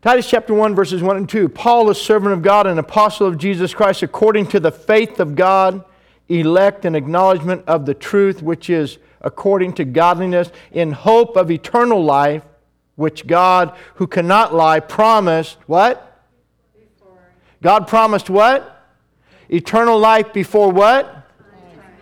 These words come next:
Speaker 1: So we were promised eternal life when? Before time began. Yeah, but wait a minute, Jesus died in time.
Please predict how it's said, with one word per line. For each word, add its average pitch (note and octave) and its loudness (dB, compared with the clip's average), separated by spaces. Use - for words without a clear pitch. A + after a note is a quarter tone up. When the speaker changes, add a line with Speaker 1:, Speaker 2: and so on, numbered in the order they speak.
Speaker 1:
So G#3+ 2
we G3+ 0
were C#4 4
promised A#3+ 0
eternal A3+ 0
life G#3 2
when? C4 0
Before F#3+ 2
time A3 -2
began. G#3+ -2
Yeah, D#4 4
but C#4 2
wait D4+ 4
a - -2
minute, B3+ 0
Jesus C#4+ 0
died B3+ 2
in A#3 -4
time. E3+ -2